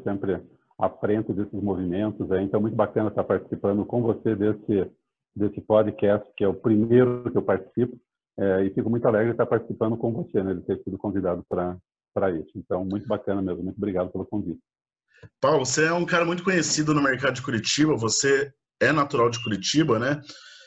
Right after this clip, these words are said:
Speaker 2: É, mas se você pudesse apresentar aqui, pra quem tá nos ouvindo,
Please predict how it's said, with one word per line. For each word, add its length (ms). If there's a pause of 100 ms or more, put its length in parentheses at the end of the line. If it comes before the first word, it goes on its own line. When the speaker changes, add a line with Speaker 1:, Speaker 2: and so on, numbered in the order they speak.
(120)
Speaker 2:
É, 640
mas 560
se 100
você 200
pudesse 320
apresentar 580
aqui, 240
pra 140
quem 200
tá 360
nos 240
ouvindo, 600